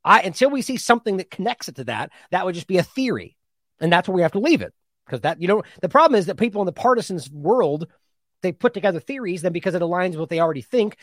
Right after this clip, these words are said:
they argue that is evidence because we've been investigating for years.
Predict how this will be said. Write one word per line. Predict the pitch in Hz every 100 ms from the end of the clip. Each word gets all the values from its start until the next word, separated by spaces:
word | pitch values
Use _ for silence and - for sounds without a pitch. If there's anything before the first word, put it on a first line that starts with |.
| -
they | 175
argue | 175 180 170
that | 156 170 -
is | 226 208
evidence | 156 139 139 147
because | 160 156
we've | 165 196
been | 156
investigating | 147 165 - 151 127
for | 143
years. | 156 180 135